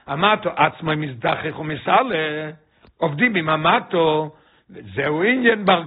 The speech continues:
קיום. אז זה, אז זה עניין של בר קיום. לפיכך, הכפורה שנגרמו על ידי פנחס, לא יעשו חד פעמית. העבודה של פנחס, שהוא הביא שהם, הכפורה, שהיהודים יע-, שהם, אה, יעשו תשובה, ועל ידי זה יהיה הכפורה,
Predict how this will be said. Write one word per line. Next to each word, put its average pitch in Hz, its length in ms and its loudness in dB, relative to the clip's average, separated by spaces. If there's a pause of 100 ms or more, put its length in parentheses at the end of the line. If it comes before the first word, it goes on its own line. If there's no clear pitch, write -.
קיום. 135 680 -4
אז 175 160 2
זה, 190 240 -2
אז 170 140 0
זה 180 60 -6
עניין 180 240 -4
של 165 140 -6
בר 147 180 0
קיום. 120 300 -10 (460)
לפיכך, 170 680 0 (240)
הכפורה 196 520 0
שנגרמו 165 840 -2
על 147 80 0
ידי 165 240 0
פנחס, 185 600 2 (380)
לא 143 60 -4
יעשו 190 380 0
חד 180 260 2
פעמית. 151 480 -2 (480)
העבודה 202 480 2
של 190 260 -4
פנחס, 160 480 -4 (160)
שהוא 180 300 4
הביא 202 400 -2
שהם, 170 300 -4 (240)
הכפורה, 165 540 2 (100)
שהיהודים 160 500 -2
יע-, 175 240 2
שהם, 165 340 -2
אה, 156 200 -2 (320)
יעשו 165 300 -2
תשובה, 190 480 2
ועל 143 140 -4
ידי 190 200 0
זה 180 100 -4
יהיה 185 160 2
הכפורה, 202 600 2